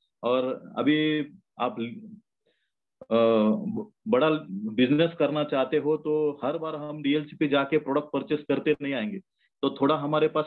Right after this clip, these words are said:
पन्द्रह से बीस हजार का stock हमारे पास होना चाहिए। यहाँ पे, अ, एकनाथ सर ने बहुत अच्छी तरीके से मु-, एक, अ, explain किया था।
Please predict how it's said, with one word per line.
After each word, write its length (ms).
पन्द्रह 300
से 120
बीस 280
हजार 220
का 140
stock 420
हमारे 280
पास 160
होना 200
चाहिए। 300
यहाँ 160
पे, 160
अ, 540
एकनाथ 180
सर 180
ने 80
बहुत 260
अच्छी 120
तरीके 280
से 120
मु-, 220
एक, 280
अ, 240
explain 360
किया 180
था। 220